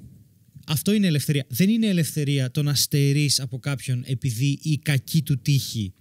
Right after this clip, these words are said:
τον έφερε σε ένα σημείο να μην μπορεί να παρέχει πράγματα. Το στερείς εσύ επειδή εσύ είχες καλύτερη τύχη. Και δεν μπορώ να κάνω αυτές τις συζητήσεις μέσα σε μια πανδημία όπου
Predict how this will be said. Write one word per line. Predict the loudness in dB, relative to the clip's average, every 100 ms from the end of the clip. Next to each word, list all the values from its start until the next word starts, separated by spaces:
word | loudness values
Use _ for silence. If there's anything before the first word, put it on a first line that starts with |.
| _ _ _ -8
τον | -2 0
έφερε | 0 0 0
σε | 0
ένα | 0
σημείο | 0 0 2
να | 2
μην | 2
μπορεί | 2 2
να | 2
παρέχει | 0 0 0 -2 -4
πράγματα. | -2 0 0 -4 -4 -6 -8 _ _ _ _ _ _ _ -2
Το | -2
στερείς | 2 2 2 2
εσύ | 0 0
επειδή | -2 -2
εσύ | 0 0
είχες | -2 -2
καλύτερη | -2 -2 -2 -6
τύχη. | -6 -8 -8 -8
Και | -8 -10 _ _
δεν | -6 -2 0
μπορώ | 0 0
να | 0
κάνω | 0 0
αυτές | 0 0
τις | -2
συζητήσεις | -2 -2 -4
μέσα | 0 0
σε | 0
μια | -2 -2
πανδημία | -2 0 0 2 0 -2 -8 -18 -20 -10
όπου | -6 -4 -2 -4